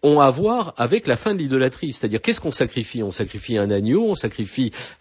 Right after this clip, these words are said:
euh, des, des, euh, taureaux, on sacrifie en fait tous, euh, les, euh, animaux que, qui sont les animaux idolâtrés dans l'Égypte.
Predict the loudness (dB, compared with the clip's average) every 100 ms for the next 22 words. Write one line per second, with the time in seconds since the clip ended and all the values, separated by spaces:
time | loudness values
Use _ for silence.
0 | 2 6 8 8 6 4 2 2 0 2
1 | 4 6 4 2 2 8 8 10 8 6
2 | 2 0 0 2 4 2 2 -12 -14 _
3 | 4 6 6 0 -6 4 6 8 8 6
4 | 6 8 10 10 8 8 6 6 6 6
5 | 6 4 6 6 6 -6 -2 0 0 0
6 | 2 4 4 6 4 4 2 4 6 6
7 | 4 0 0 2 2 0 -4 -8 -8